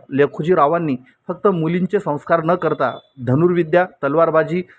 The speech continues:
असे युद्धाचे संस्कारही करीत या कन्येला संस्कारित केलं. ही संस्कारित कन्या म्हणजेच आपल्या राजमाता जिजाऊ होय. छत्रपती शिवरायांचा केवळ पुतळा उभारून चालणार नाही,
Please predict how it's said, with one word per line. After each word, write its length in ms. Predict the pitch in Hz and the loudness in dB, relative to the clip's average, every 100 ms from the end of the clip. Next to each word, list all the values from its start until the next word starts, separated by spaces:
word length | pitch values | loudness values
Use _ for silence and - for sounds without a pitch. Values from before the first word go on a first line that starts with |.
| _ 143 | _ -10
असे 200 | 143 185 | -2 -2
युद्धाचे 540 | 151 143 151 170 190 | -2 -2 -2 0 -2
संस्कारही 720 | 180 - 135 131 170 170 160 190 | -4 -6 -6 -2 0 0 -2 -6
करीत 220 | 165 156 123 _ _ _ _ _ _ _ _ 151 | -6 -6 -6 _ _ _ _ _ _ _ _ -2
या 100 | 160 | 0
कन्येला 400 | 165 156 160 180 | 0 -2 0 0
संस्कारित 500 | 165 139 - 156 147 | 0 -2 0 -2 -2
केलं. 340 | - 131 127 123 _ _ | -2 0 0 -4 _ _
ही 100 | 180 | -6
संस्कारित 520 | 202 175 160 - 190 202 - | -2 -2 -2 0 0 0 -2
कन्या 240 | 165 180 | -2 -2
म्हणजेच 320 | 156 165 135 - - - | -2 0 0 -2 -16 -4
आपल्या 280 | - - 170 | -2 2 2
राजमाता 460 | 151 147 151 147 180 | 2 2 0 0 -2
जिजाऊ 420 | 139 131 143 127 | -2 2 2 4
होय. 200 | 123 107 - _ _ _ _ 175 | 2 0 -4 _ _ _ _ -6
छत्रपती 400 | 175 196 202 214 | -2 0 0 -2
शिवरायांचा 540 | 175 165 165 165 185 | -2 2 2 2 -4
केवळ 300 | 180 170 180 | 0 2 2
पुतळा 340 | - 151 170 | 0 -2 2
उभारून 380 | 175 143 151 170 | 2 2 0 0
चालणार 360 | 160 139 156 160 | 0 0 2 2
नाही, 260 | 156 131 | 0 -2